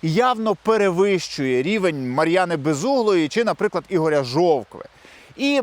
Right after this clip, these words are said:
навіть Володимира Зеленського. Тут кажу навіть через те, що ми все-таки говоримо про верховного головнокомандувача. І так, звичайно, у нас в армії є проблеми, і їх чимало.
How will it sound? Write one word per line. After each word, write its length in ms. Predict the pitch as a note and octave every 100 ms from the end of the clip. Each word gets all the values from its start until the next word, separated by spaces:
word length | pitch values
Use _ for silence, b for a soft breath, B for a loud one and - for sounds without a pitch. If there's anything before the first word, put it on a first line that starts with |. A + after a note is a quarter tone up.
| F3
навіть 360 | F#3+ B3+ A#3
Володимира 480 | E3 G3 F#3 G3+ F#3
Зеленського. 680 | C#3+ F3+ F#3 C3 G#2 - G#2
Тут 160 | E3+
кажу 420 | - D#3+ F#3+ F3 E3
навіть 500 | D#3 G3+ B3+ G3+ D3+
через 280 | C#3+ C#3 C3+
те, 240 | F#3+ G3+
що 180 | - D3
ми 100 | D3
все-таки 340 | C#3 F3 E3+
говоримо 460 | B2+ B2+ G#3 F#3 C#3
про 160 | C#3 B2
верховного 760 | A2 D#3+ - E3+ F3+ D#3+ D3
головнокомандувача. 1080 | C3+ C#3+ D3 C3+ D#3+ D#3+ C#3 G#2+ F#2+ F#2 - - - b b b b b b _ _
І 100 | A#3+
так, 300 | - C4+ A#3
звичайно, 600 | D#3+ E3+ - A#3+ C#4 C4
у 140 | G#3+ F3+
нас 320 | G#3+ G#3 -
в 180 | C#3+ F3
армії 500 | F#3+ F#3+ E3+ D#3+ C#3+
є 320 | A#2+ D#3 F#3
проблеми, 880 | - E3+ C3+ D3 E3 D#3+ C#3+ G#2 -
і 100 | D3+
їх 180 | G#3 -
чимало. 760 | - F#3 E3 F3 D#3+ A#2 G2